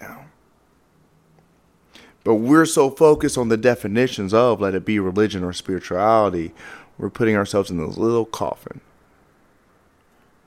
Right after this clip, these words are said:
when so much more is available to us. And both are trying to bring us to this life. We're just too caught up in the definitions or into the finite. I'm gonna end with this one verse I saw reading.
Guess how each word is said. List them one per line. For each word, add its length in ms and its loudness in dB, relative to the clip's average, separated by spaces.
when 140 -4
so 240 4
much 200 0
more 180 2
is 80 -2
available 580 2
to 260 -6
us. 300 -10
And 340 6
both 540 10
are 140 2
trying 520 4
to 220 -4
bring 400 2
us 200 -2
to 160 -4
this 260 -12
life. 480 -6
We're 80 -8
just 160 -8
too 140 -2
caught 180 0
up 140 -2
in 80 -8
the 80 -8
definitions 760 -10
or 120 2
into 160 -2
the 120 -6
finite. 520 -8
I'm 120 0
gonna 120 6
end 140 6
with 100 2
this 200 4
one 280 6
verse 300 8
I 80 8
saw 420 8
reading. 580 2